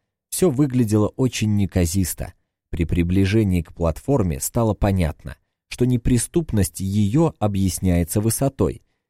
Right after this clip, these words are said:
Снизу она была практически неприступна.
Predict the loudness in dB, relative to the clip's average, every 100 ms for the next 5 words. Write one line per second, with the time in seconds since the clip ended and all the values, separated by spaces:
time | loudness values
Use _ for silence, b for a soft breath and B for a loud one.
0 | _ -2 0 2 2 2 2 2 0 0
1 | -2 -2 -4 -2 -4 -2 -2 0 -2 0
2 | 0 0 -2 -6